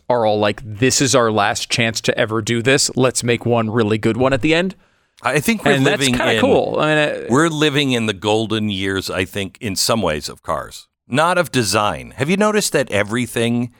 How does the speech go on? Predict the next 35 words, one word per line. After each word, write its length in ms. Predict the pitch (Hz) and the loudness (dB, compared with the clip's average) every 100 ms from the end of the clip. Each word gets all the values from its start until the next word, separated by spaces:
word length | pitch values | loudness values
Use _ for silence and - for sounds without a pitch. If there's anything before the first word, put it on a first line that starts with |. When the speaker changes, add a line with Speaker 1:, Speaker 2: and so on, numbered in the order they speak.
| _ _ _ _ - | _ _ _ _ -8
Speaker 2:
you're 80 | 127 | 0
driving 300 | 185 196 180 | 0 2 0
down 140 | 156 | 0
the 40 | |
highway, 240 | 131 110 95 | 0 2 0
if 60 | 139 | 2
you're 120 | 147 | 0
driving 280 | 156 165 160 | 2 0 0
down 140 | 147 | 0
the 60 | 123 | 0
highway 280 | 117 104 | 0 0
now, 340 | 98 90 71 - _ | 0 0 -4 -10 _
just 240 | 180 - | -4 -2
look 260 | 160 170 - | 2 0 2
at 60 | 117 | 2
all 160 | 113 | 2
the 80 | 107 | 0
cars 380 | - 104 95 - | 0 0 0 -4
in 60 | |
front 220 | 78 95 87 | -2 0 0
of 60 | |
you. 160 | 69 - _ _ _ _ _ _ _ _ _ _ _ _ | -6 -14 _ _ _ _ _ _ _ _ _ _ _ _
Can 240 | 190 202 | 0 2
you 120 | 185 | 2
really 540 | 131 110 180 233 247 220 | 0 0 0 2 2 0
tell 440 | - - 170 180 | -2 0 2 2
the 140 | 151 131 | 0 -2
difference 760 | 85 123 - 135 139 143 - - | 0 -2 0 0 0 0 -4 -4
Speaker 1:
Mm. 220 | 120 107 | -4 -2
Speaker 2:
from 280 | 95 110 98 | 0 0 0
one 280 | 95 120 120 | 0 2 2
minivan 680 | 117 120 117 110 113 110 110 | 2 2 2 2 2 2 0
to 160 | 110 95 | 0 0
another, 520 | 98 104 104 101 98 | 2 2 2 2 0
from, 280 | - 85 | -4 -4